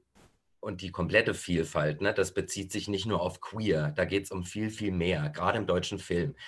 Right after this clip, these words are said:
Da geht's auch um Klasse, da geht's um Geschlechteridentitäten, da geht's um Alter, ne? Viele Figuren sind sehr jung. Es kommt kaum vor, dass beispielsweise fünfzigjährige Frauen Hauptfiguren sind. Man kann das nicht immer pauschalisieren, aber es ist schon eine Tendenz, dass man sagt, das ist so dieser Drang,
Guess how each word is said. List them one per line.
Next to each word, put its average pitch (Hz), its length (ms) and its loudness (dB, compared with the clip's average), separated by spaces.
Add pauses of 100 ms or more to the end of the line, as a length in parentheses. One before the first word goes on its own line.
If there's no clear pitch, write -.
(200)
Da 90 80 0
geht's 95 260 -4
auch 95 160 -2
um 90 160 -2
Klasse, 104 420 2
da 90 120 0
geht's 95 260 -6
um 87 300 -2 (320)
Geschlechteridentitäten, 98 1200 0
da 92 100 2
geht's 95 240 -2
um 87 160 -2
Alter, 82 380 2
ne? 120 180 0
Viele 120 320 0
Figuren 107 500 0
sind 104 220 -4
sehr 101 200 4
jung. 127 380 2 (300)
Es 90 140 -8
kommt 101 240 -2
kaum 107 340 4
vor, 117 500 4 (240)
dass 98 280 0
beispielsweise 101 720 2
fünfzigjährige 101 960 0
Frauen 92 440 0
Hauptfiguren 76 600 -2
sind. 73 340 -6 (120)
Man 90 160 0
kann 110 240 2
das 117 160 0
nicht 107 200 -4
immer 139 220 6
pauschalisieren, 131 800 2
aber - 180 2
es 110 140 -4
ist - 100 -4
schon 113 200 2
eine 127 80 -4
Tendenz, 107 440 -2
dass - 200 -6
man 107 160 -2
sagt, 107 240 0
das 90 120 -12
ist - 140 -14
so 113 80 -8
dieser 101 280 -2
Drang, 107 500 2